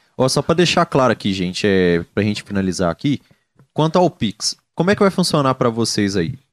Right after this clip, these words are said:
No caso, a, a gente não vai poder, a... esse episódio em específico, a gente não consegue responder em tempo real, se a pessoa, quem mandar enquanto ele estiver estreando,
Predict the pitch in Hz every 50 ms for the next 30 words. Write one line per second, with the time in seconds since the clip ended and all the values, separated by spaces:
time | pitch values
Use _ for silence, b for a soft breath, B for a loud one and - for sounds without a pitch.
0 | _ _ 127 156 196 190 - - 170 185 190 151 120 107 - - 113 120 120 117
1 | 113 113 110 107 101 101 101 - - - 131 123 139 160 170 - 180 180 208 220
2 | 220 208 - 208 180 156 156 156 156 - - 131 135 135 - 151 190 - - 190
3 | - 147 127 123 135 143 143 113 117 110 107 - - - 95 - - 160 156 143
4 | - - 117 117 131 143 - - 156 170 175 180 175 - 175 160 160 165 160 -
5 | - - 165 160 143 147 160 156 156 147 151 - 143 139 139 147 139 127 131 -
6 | - - 117 110 - - 113 - - 120 113 110 - - - - 123 120 135 147
7 | 160 156 123 117 131 139 - - 131 127 - 127 - - 127 127 123 - - -
8 | 170 175 147 113 95 90